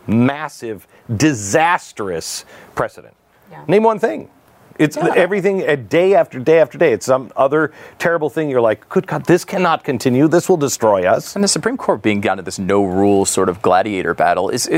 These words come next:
Speaker 3: I mean, at some level, I mean, obviously Clarence Thomas was there and Bork was there. There's, there's been, uh, uh, you know, uh, examples of this, but I mean,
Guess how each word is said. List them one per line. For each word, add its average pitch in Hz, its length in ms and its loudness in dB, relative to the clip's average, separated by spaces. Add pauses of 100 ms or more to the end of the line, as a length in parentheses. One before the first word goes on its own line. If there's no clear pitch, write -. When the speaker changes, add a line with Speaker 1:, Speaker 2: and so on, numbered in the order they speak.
Speaker 3:
I 160 80 -4
mean, 165 200 -2
at 151 180 -2
some - 180 -2
level, 131 280 -4
I - 20 -2
mean, 135 160 -6
obviously 151 320 -2
Clarence 110 260 -4
Thomas 107 340 -4
was 104 120 -8
there 104 320 2
and 95 180 -10
Bork 104 320 0
was 104 120 -6
there. 101 180 2
There's, 104 220 -4
there's 110 180 -4
been, 104 160 -2
uh, 123 100 2 (100)
uh, 101 560 0
you 92 60 -4
know, 90 140 -2
uh, - 340 -4
examples 131 580 -4
of 92 100 -8
this, 92 120 -2
but 117 160 -2 (320)
I - 20 2
mean, 214 140 -4